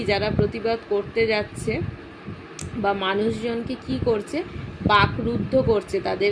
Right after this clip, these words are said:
গলায় ফাঁস লাগাচ্ছে। আমাদের সবার এই গণতন্ত্রে কিন্তু বাক স্বাধীনতা থাকে, কিন্তু তারা কিন্তু সেটাকেই কি করছে? রুদ্ধ করতে চাইছে, গলায় ফাঁস লাগাচ্ছে, যেটা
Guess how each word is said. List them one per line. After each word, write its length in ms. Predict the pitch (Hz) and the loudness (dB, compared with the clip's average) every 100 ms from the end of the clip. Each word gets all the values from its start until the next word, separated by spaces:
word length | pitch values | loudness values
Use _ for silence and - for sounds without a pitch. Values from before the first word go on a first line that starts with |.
| 202 | 2
গলায় 360 | 196 196 214 - - | 4 4 4 0 -4
ফাঁস 320 | 220 226 240 240 | -2 0 0 0
লাগাচ্ছে। 600 | 202 180 180 - - 175 170 - - 196 | 2 2 -2 -4 -6 -6 -6 -6 -2 0
আমাদের 340 | 208 220 233 - | 2 2 2 0
সবার 360 | 226 202 233 247 | 0 2 4 4
এই 140 | 226 | 2
গণতন্ত্রে 680 | 208 196 202 220 226 220 233 | 2 0 0 -2 -4 -2 -4
কিন্তু 280 | 226 214 247 190 | -2 -2 -2 0
বাক 200 | 185 190 | 0 0
স্বাধীনতা 560 | - 214 196 202 196 196 214 | -4 -4 -2 -2 -2 -4 -4
থাকে, 280 | 185 175 269 - - - | -4 -2 -2 -4 -14 -6
কিন্তু 260 | 214 214 254 - | -4 -4 -6 2
তারা 320 | 208 190 233 | 4 6 4
কিন্তু 340 | 262 269 262 302 294 | 0 -2 -2 -2 -4
সেটাকেই 640 | - 208 226 233 285 339 | -2 0 0 0 2 2
কি 160 | 339 285 | 2 0
করছে? 360 | 254 226 - 247 359 - - - | 2 0 0 -2 -2 -4 -8 -6
রুদ্ধ 300 | 202 240 196 262 | -4 -4 0 2
করতে 360 | 262 214 - 190 | 4 2 2 0
চাইছে, 380 | 175 175 170 180 | 2 0 0 0
গলায় 360 | 170 190 202 208 | 0 2 2 0
ফাঁস 260 | - 196 233 233 | -2 -2 -2 -2
লাগাচ্ছে, 600 | 208 190 190 185 - 254 339 - - 170 | 0 0 0 -2 -2 -2 -2 -8 -8 0
যেটা 320 | 202 - | 2 2